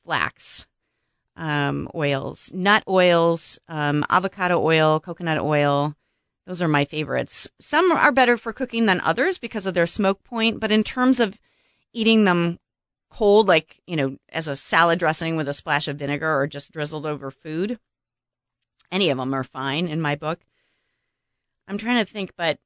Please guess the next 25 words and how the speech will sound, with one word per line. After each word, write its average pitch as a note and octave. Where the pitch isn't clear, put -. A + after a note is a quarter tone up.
I G#3
think D4
the C4
only G3+
other G3+
kind F#3+
of E3
fat, F3
um, D#3
besides E3
oils D3
that D3+
are D3
a D#3+
normal D#3
part D3+
of D3
my C#3
diet C#3
are, C#3
um, C3+
nuts F3+
and D3
avocados, D#3
nut E3+